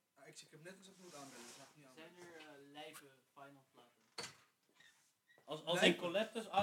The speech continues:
Speaker 3: items of als in die
Speaker 1: Ja, als in,
Speaker 3: muziek?
Speaker 1: als in lijpe artiest bedoel je
Speaker 2: Als
Speaker 1: dat?
Speaker 2: een lijpe artiest.
Speaker 3: Oh, als in lijpe artiest. Zo, dat zou ik niet weten, want je hebt, in Nederland heb je best wel weinig.
Speaker 1: Eh, Young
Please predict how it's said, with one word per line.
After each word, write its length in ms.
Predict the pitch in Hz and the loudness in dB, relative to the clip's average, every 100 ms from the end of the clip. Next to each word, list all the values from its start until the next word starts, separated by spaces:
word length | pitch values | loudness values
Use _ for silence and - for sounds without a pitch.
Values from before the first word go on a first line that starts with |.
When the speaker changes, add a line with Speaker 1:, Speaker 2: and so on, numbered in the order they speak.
| 208 | 4
Speaker 3:
items 260 | - 208 | -2 -10
of 100 | 160 | -10
als 160 | 170 165 | -6 -2
in 160 | 170 | -2
die 100 | 160 | -2
Speaker 1:
Ja, 80 | 160 | -2
als 140 | 160 208 | 0 0
in, 80 | |
Speaker 3:
muziek? 220 | 190 147 - _ _ | -2 -6 -16 _ _
Speaker 1:
als 120 | - 185 | -18 -6
in 80 | |
lijpe 300 | 180 190 165 | 0 0 0
artiest 220 | 175 196 160 | -6 -10 -16
bedoel 160 | 147 | -16
je 60 | 143 | -16
Speaker 2:
Als 120 | 170 | -16
Speaker 1:
dat? 100 | 180 | -18
Speaker 2:
een 60 | 165 | -12
lijpe 360 | 160 175 - 165 | -10 -10 -12 -20
artiest. 400 | 151 - 147 - | -20 -18 -14 2
Speaker 3:
Oh, 140 | 180 | 6
als 120 | 202 | 8
in 60 | 202 | 12
lijpe 300 | 208 247 208 | 12 12 8
artiest. 400 | 202 - 262 - | 2 2 2 2
Zo, 160 | 240 190 | 2 2
dat 120 | 156 | 0
zou 140 | 190 | -6
ik 40 | 180 | -4
niet 80 | 208 | -4
weten, 80 | 160 | -4
want 20 | 135 | -8
je 60 | 156 | -16
hebt, 80 | - | -16
in 40 | 113 | -8
Nederland 340 | 196 262 233 | -6 -4 -6
heb 140 | 180 165 | -10 -16
je 60 | |
best 220 | 127 160 | -10 -8
wel 100 | 165 | -8
weinig. 320 | 131 127 147 233 _ | -10 -10 -10 -12 _
Speaker 1:
Eh, 200 | 185 175 | -4 -2
Young 160 | 208 | -2